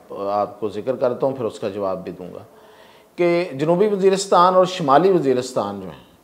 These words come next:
ये कितने मुश्किल पहाड़ी इलाके हैं, इतनी मुश्किल ये टेरेन है कि इसको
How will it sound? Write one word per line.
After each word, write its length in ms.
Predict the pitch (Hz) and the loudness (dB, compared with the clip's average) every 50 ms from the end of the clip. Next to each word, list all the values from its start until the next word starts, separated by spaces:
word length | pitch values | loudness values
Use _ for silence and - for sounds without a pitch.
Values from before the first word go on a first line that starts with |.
| _ - | _ -14
ये 80 | 170 202 | -14 -14
कितने 340 | 202 - 262 262 262 254 226 | -8 -8 -6 -2 0 0 2
मुश्किल 440 | 175 151 156 175 - - - - | 2 2 2 0 0 4 4 4
पहाड़ी 460 | 180 - - 139 120 113 110 117 117 113 | 4 4 0 0 2 2 2 2 0 0
इलाके 380 | 104 101 92 92 - - 110 | 0 -2 -4 -6 -6 -8 -8
हैं, 160 | 101 95 98 | -8 -6 -8
इतनी 240 | 107 107 - 131 135 | -8 -8 -8 -8 -6
मुश्किल 640 | 120 113 120 117 - - 131 120 113 113 113 101 - 113 | -6 -6 -6 -8 -4 -2 -2 0 0 -2 -4 -6 -10 -8
ये 420 | 104 110 110 107 104 104 104 - - - - - - - - _ _ - | -4 0 0 2 2 0 -2 -6 -10 -20 -20 -20 -20 -20 -20 _ _ 0
टेरेन 400 | - 120 110 110 113 120 120 120 | 2 2 2 2 0 -2 -2 -4
है 260 | 107 95 92 87 85 85 - - _ _ _ _ _ - _ _ _ - 139 | -6 -8 -10 -10 -12 -12 -16 -20 _ _ _ _ _ -20 _ _ _ -2 0
कि 360 | 131 123 123 120 120 117 113 107 - - - - | 2 4 4 4 2 2 2 0 -2 -6 -6 -6
इसको 760 | 151 147 - - - 151 147 139 131 135 135 131 131 127 | -6 -6 -6 -8 -2 2 2 4 4 4 2 2 0 -2